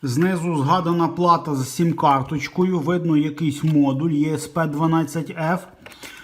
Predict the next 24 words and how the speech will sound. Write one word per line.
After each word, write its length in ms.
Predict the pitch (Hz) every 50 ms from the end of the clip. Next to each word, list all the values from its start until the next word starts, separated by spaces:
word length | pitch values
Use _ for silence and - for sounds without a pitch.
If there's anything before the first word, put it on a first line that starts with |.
| - -
Сюди 360 | - - 160 156 147 185 196
приходить 800 | 190 - 180 165 151 - - 180 180 180 165 156 151 139 - 190
антена 720 | 170 156 156 156 139 - 170 165 151 147 147 147 139 143 143
одна 380 | 143 135 127 147 170 180 185 170 165
і 80 | 160 147
антена 520 | 143 143 147 139 143 170 175 170 170 165
друга. 500 | 156 143 156 160 165 165 147 131 107 - 104 101 - - - - - - - - - - - - - - _ _ _ _
І 140 | - 196 190
якщо 420 | 175 170 156 - - - 196 180
це 160 | - 180 170
перевернути, 840 | 135 135 180 165 160 170 160 165 170 165 175 185 190 196 185 - 170
бачимо, 500 | 147 139 160 165 170 165 - 175 165 156
що 100 | 147 -
це 100 | - 170
модуль 340 | 165 160 165 170 165 160 165
комунікації. 1120 | - - 165 165 165 165 165 165 151 156 - 160 139 127 120 123 - - 120 113 110 110 104 98 - _ _ _ _
B 320 | 151 135 139 165 170 147 139
G 280 | 135 135 175 196 175
дев'яносто 480 | 160 170 165 170 175 170 - - - 160
п'ять 420 | 131 175 180 180 185 180 - 185 - 175
М 260 | 170 170 175 170 147
три 280 | - - 165 175 175 175 165
Л 260 | 156 151 151 156 - -
А. 320 | 170 160 151 131 123 113